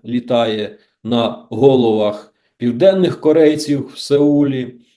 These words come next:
Ну і так і дивись, що у цих, а, кулях буде вже не сміття, а, а, вибухові пристрої. І це треба теж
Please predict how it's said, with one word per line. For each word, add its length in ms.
Ну 280
і 140
так 280
і 380
дивись, 340
що 380
у 220
цих, 440
а, 240
кулях 500
буде 220
вже 200
не 140
сміття, 840
а, 500
а, 440
вибухові 600
пристрої. 640
І 40
це 160
треба 340
теж 360